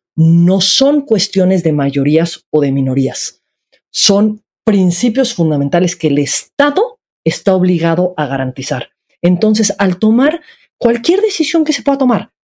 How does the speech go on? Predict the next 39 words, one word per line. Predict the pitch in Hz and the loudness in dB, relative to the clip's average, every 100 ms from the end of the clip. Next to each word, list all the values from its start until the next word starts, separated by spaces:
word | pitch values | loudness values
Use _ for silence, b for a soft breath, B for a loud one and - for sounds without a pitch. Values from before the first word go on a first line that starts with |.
| _ - | _ 0
en | 175 | 2
relación | 170 151 147 - 185 196 190 | 2 0 0 0 2 2 0
con | 185 185 185 190 190 | 0 2 2 2 2
una | 185 190 185 | 2 0 0
posible | 156 185 185 185 | -2 0 2 0
reforma | 185 - 156 151 151 147 143 135 - | -2 0 0 0 0 0 -2 -2 -2
electoral, | 139 135 131 151 320 b b _ _ - | -2 -2 0 0 -2 b b _ _ 0
lo | 175 170 | 0 2
que | 165 | 0
no | 180 208 | 0 0
puede | 214 208 | 0 0
perderse | 151 143 143 - | -2 -2 -4 -4
de | 123 | -4
vista | 120 135 - 135 | -2 -2 -2 -2
es | 135 135 - _ _ - | -2 -4 -12 _ _ -2
que | 170 170 _ - | -2 -2 _ -2
lo | 180 170 160 | 2 2 0
que | 151 | -4
está | - 247 277 | -4 0 0
detrás | 240 226 220 | 2 0 0
de | |
esto | 214 220 | 0 0
no | 196 | 0
es | 196 | 0
un | |
concurso | 175 151 151 156 | -2 -2 -2 -4
de | |
popularidad. | 139 - 123 117 - _ _ _ _ _ _ - | -4 -6 -8 -8 -12 _ _ _ _ _ _ -2
Lo | 151 | 0
que | 143 | 0
está | 160 | 0
detrás | 156 151 143 | 0 0 0
de | 151 | 0
esto | 147 160 151 | 0 0 0
es | 147 - | -2 -4
cómo | 220 214 220 | 0 2 2
se | 214 | -2
puede | 170 165 165 156 | -2 0 0 0
mejorar | 147 127 - 131 131 135 120 | -2 -4 -4 -2 -2 -2 -6